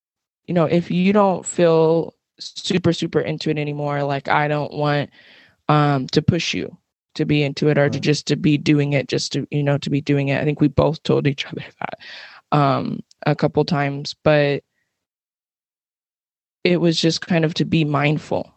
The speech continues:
Speaker 1: of each
Speaker 2: Mm-hmm.
Speaker 1: other's feelings. I, I, I think is the hugest part, or the biggest part in, in all of it, and staying strong and staying together. Um, I mean, a lot of things could have rocked us, even with the engagement and everything, that could have all been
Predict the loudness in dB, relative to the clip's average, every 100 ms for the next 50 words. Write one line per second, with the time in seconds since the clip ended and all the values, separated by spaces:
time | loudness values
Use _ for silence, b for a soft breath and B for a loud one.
0 | _ _ _ -2 0 0 2 2 2 0
1 | -2 -4 -6 -14 -16 -6 0 0 0 -2
2 | -2 -2 -2 -2 -2 -2 0 0 -2 -4
3 | -2 -2 -2 -8 _ _ _ _ _ _
4 | -2 -2 2 2 2 -2 -4 0 2 2
5 | 0 -2 -2 -2 2 2 2 2 0 0
6 | -4 0 2 2 0 -2 0 2 2 -2
7 | -4 -4 -2 0 -2 -8 b b b b
8 | -4 0 2 2 2 2 0 -4 _ _
9 | _ _ 0 2 2 2 2 4 4 2
10 | 2 -2 -4 -2 0 0 0 0 -2 -2
11 | 0 0 -4 -4 0 2 0 -2 -4 -2
12 | -2 -2 -2 0 0 -4 -4 -6 -6 -4
13 | -4 -4 -4 0 0 2 0 -2